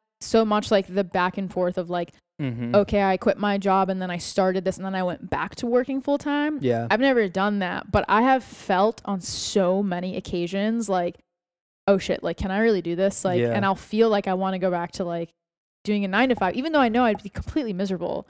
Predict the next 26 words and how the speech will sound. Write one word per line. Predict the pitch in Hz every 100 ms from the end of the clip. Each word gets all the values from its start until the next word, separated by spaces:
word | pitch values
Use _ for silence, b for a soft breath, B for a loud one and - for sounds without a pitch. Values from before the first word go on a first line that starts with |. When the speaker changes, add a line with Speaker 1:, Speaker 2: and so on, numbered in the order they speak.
| b
Speaker 2:
Oh, | - 160
Speaker 1:
in | 113 123 233
a | 208
nine | 202 202
Speaker 2:
absolutely. |
Speaker 1:
to | -
five. | - 226 247 185
Speaker 2:
Absolutely. | 175 147 147 131 113 -
Speaker 1:
But | -
I | 226
always | 294 262
have | 233 233
that | 247 226
feeling | 226 247 247
of, | 202
like, | 185 180 -
"Damn, | - 196 202 196
dude, | 196 196
can | 185
I | 208 294 196
do | - 151
this?" | 165 180 180 -
Like, | - - - - - _ -
Speaker 2:
You're | 113
doing | 113 175
it. | 143